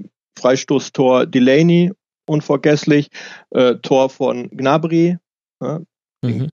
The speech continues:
Speaker 1: Serge Gnabry darf man in der Phase auch nicht vergessen. Wir werden mit Sicherheit noch, <laughs> äh, über ihn sprechen
Speaker 2: Ja.
Speaker 1: gleich, aber,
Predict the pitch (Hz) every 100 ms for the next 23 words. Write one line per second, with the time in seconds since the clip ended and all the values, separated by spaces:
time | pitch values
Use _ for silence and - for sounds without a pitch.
0 | _ _ 127 120 - 117 135 147 143 127
1 | 127 139 127 131 127 - 127 123 127 123
2 | - _ _ _ _ _ _ - 135 160
3 | - 147 147 156 165 156 123 113 120 123
4 | - 139 131 127 123 127 117 - 123 143
5 | 131 123 113 117 - - 147 165 156 151
6 | 185 190 170 110 143 143 143 - 123 127
7 | 123